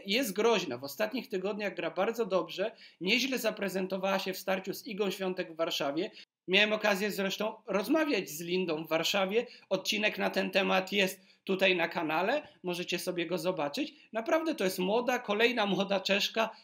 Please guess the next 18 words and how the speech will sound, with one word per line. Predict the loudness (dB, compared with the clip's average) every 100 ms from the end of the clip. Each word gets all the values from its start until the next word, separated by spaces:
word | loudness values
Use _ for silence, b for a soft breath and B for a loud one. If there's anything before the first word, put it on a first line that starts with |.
| -8
i | 0
jestem | 0 0 -4
ciekaw, | -4 -2 -2
jak | -2 -2
zaprezentuje | -4 -2 -4 -2 -2 -2
się | -2
w | -4
starciu | 0 0 2 0 -2 B
z | -10
bądź | 0 2 2 -2
co | -2
bądź | 0 0 -2 b b -10
finalistką | -2 2 2 0 -4 -6
ubiegłorocznej | -4 -2 2 2 2 0 -2 -2
imprezy | 0 2 2 2
w |
Nowym | -4 -4 -4
Jorku. | -6 -8 -20